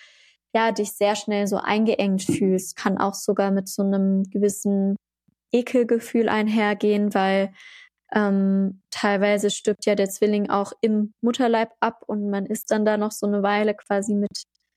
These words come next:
ja, diesem Toten, bis das auch teils verwächst. Ähm, ja, und das dann irgendwie wie so ein, wie so ein Ekelgefühl auch in dir schnell entsteht, in der Sexualität, aber auch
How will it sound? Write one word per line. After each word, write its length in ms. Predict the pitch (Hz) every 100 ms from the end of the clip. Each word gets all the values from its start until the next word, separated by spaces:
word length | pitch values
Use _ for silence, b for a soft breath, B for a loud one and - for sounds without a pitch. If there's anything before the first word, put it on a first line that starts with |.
| _ _ -
ja, 200 | 220 208
diesem 520 | 208 196 202 196 202 _ _ -
Toten, 480 | - 269 269 240 214
bis 160 | 202
das 180 | 202 -
auch 220 | - 190 -
teils 440 | - 208 208 202 -
verwächst. 640 | - 202 240 254 - - - b b b b _ _ _ -
Ähm, 720 | 208 208 202 202 196 196 202 _ _ _ _ _ - -
ja, 160 | 220 233
und 100 | 196
das 160 | 196
dann 240 | 208 202 -
irgendwie 320 | 208 208 214
wie 80 | 202
so 120 | 208
ein, 320 | 202 202 202 _ _ -
wie 80 | 208
so 120 | 214
ein 120 | 208 -
Ekelgefühl 920 | 220 - 226 214 202 - 208 202 -
auch 200 | 208 202
in 200 | - 208
dir 220 | 196 202 196
schnell 560 | - 202 196 196 202 B B B B -
entsteht, 580 | 202 - 240 233 233
in 140 | - 196
der 80 | 196
Sexualität, 1000 | - 190 - 196 190 190 220 214 214 -
aber 360 | 196 190 - 208
auch 280 | 202 -